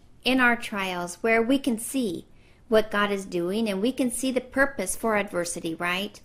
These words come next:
But then there's gonna be times that we're gonna go through things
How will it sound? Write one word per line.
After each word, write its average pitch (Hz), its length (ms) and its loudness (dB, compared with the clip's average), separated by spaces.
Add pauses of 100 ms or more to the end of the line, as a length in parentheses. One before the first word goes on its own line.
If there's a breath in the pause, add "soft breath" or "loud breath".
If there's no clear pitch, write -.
(240 loud breath)
But 240 160 -2
then 311 160 4
there's 392 160 -4
gonna 302 220 2
be 285 140 -2
times 240 640 -2
that 220 140 0
we're 262 140 2
gonna 302 200 2
go 277 280 2
through 247 240 -2
things 208 540 -6